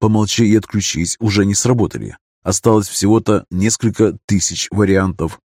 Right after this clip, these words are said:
Это если Иван соблюдал хоть какую-то человеческую логику и не сделал ключевым словом случайный набор звуков. "Какое слово тебя отключает?" — спросил я без особой надежды на успех. С другой стороны, ну а вдруг?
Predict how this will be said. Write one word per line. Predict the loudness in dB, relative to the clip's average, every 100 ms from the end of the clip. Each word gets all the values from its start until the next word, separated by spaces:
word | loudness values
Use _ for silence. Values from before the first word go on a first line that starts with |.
| _ -6
Это | -2 2
если | 0 0 0 0
Иван | 2 2
соблюдал | 0 -2 0 2 2
хоть | 0 -2
какую-то | -4 0 2 2 -2
человеческую | -2 0 0 -2 -2 0 2
логику | 2 0 -8 -12 -14 -14 _ _
и | 0 2
не | 2
сделал | 0 2 4 4
ключевым | 0 -4 0 0 0
словом | 0 2 2 0
случайный | -4 -2 2 2 2
набор | 0 0 0
звуков. | 0 -4 -4 -10 -14 _ _ _ _ _
"Какое | -4 0 4 6 4
слово | 2 2 4 2
тебя | 2 4
отключает?" — | 2 0 -2 0 -2 -4 _ _
спросил | -6 -4 -2 0 2
я | 2
без | 0 -4
особой | -2 2 2
надежды | 2 0 -2 0
на | 0 0
успех. | -2 -6 -8 -10 _ _ _ _ -8
С |
другой | -2 0 2 0
стороны, | 0 -2 0 -2 -2
ну | -2 0
а |
вдруг? | 0 0 0 -2